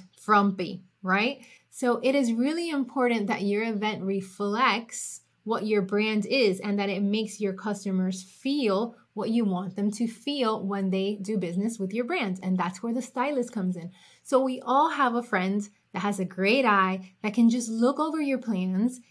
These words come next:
and they can give you some tips on, "Okay, this is what I would do with the furniture," or, you know,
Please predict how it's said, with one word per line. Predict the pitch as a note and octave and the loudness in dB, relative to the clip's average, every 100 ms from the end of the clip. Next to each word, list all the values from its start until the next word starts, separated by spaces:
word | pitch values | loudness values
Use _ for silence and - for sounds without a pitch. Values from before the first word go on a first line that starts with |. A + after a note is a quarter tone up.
| _ | _
and | G#3 A3 | -2 0
they | A3+ | 2
can | A#3+ B3 | 2 2
give | A3+ B3+ C4+ | 2 2 0
you | C#4+ | -2
some | C4 A#3 | 2 2
tips | A3+ A3+ A3+ | 2 -2 0
on, | G#3+ | -2
"Okay, | G3+ A3+ G#3 | 0 0 0
this | F#3+ | 0
is | G#3+ G#3+ | -2 0
what | G3 | 0
I | F#3+ | 0
would | G3 | 0
do | G3+ | 0
with | F#3+ | 0
the | A3+ | -4
furniture," | A3+ F4 D#4+ - B3 A3 G#3 | -6 -6 -6 -4 -4 -2 -2
or, | G3 F#3 - - - | -2 -4 -10 -14 -2
you | G#3 | 0
know, | G#3 G3+ F#3+ | 2 0 -4